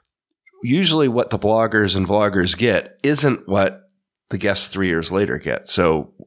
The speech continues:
how is Disney going to treat this, both in terms of the expense they're willing to pay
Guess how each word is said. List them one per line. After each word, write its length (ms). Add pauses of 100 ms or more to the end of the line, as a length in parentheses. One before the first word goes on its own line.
(140)
how 540
is 220
Disney 340
going 360
to 400 (300)
treat 380
this, 240
both 300
in 100
terms 340
of 100
the 100
expense 480
they're 120
willing 240
to 80
pay 440